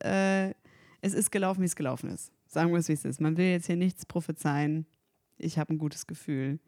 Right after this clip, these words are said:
Eine unangenehme Sache ist, ich hab alles auf Englisch geschrieben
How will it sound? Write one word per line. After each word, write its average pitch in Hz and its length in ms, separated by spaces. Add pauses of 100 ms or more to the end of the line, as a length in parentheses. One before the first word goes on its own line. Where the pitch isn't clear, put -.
(480)
Eine 254 260
unangenehme 202 460
Sache 143 220
ist, - 340
ich 185 160
hab 190 240
alles 214 220
auf 175 120
Englisch 185 400
geschrieben 147 680